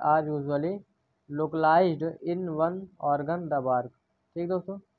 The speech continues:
ये alcaloid होता है, ये हमारे plant के all, all plant में पाया जाता है, but are usually localized जो होती होता है उसके example ये दिया गया दोस्तों bark में। ठीक है दोस्तों, आगे देखते हैं हम लोग। उसके बाद दोस्तों हम लोग देखते हैं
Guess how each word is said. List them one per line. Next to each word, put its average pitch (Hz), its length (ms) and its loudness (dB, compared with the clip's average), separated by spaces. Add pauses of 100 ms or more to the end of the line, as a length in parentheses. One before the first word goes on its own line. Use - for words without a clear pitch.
ये 156 60 0
alcaloid 156 440 4
होता 175 280 2
है, 175 100 -2
ये 170 60 -2
हमारे 151 340 0
plant 151 380 -2
के 175 160 -8 (180)
all, 160 220 2 (540)
all 151 240 2
plant 151 200 0
में 160 120 -6
पाया 156 220 2
जाता 156 380 0
है, 170 120 -12 (500)
but 156 180 2
are 165 160 6
usually 151 280 -2
localized 147 440 2
जो 160 120 -2
होती 151 240 -4
होता 147 380 -4
है 190 180 -4 (300)
उसके 151 260 -8 (400)
example 147 440 -2
ये 156 140 -4
दिया 147 220 -4
गया 151 160 -2
दोस्तों 151 320 -6
bark 131 320 4
में। 135 160 -8
ठीक 180 180 -6
है 185 60 -2
दोस्तों, 185 320 -4
आगे 139 180 -2
देखते 165 300 -6
हैं 165 40 -6
हम 165 80 -6
लोग। - 1400 -14
उसके 156 200 -4
बाद 156 180 6
दोस्तों 170 360 2
हम 175 80 0
लोग 175 140 0
देखते 175 280 -2
हैं 185 180 -2